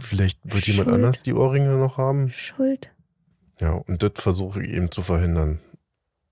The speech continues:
Speaker 1: Das hat auch eine Weile gedauert. Oh,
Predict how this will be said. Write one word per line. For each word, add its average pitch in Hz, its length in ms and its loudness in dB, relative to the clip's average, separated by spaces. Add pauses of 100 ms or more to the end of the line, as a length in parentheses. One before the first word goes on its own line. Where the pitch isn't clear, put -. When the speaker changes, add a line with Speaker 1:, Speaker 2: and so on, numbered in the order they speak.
Speaker 1:
Das - 140 -18
hat 85 100 -8
auch 82 60 -4
eine 85 140 0
Weile 82 180 2
gedauert. 85 460 -4 (1900)
Oh, - 260 -10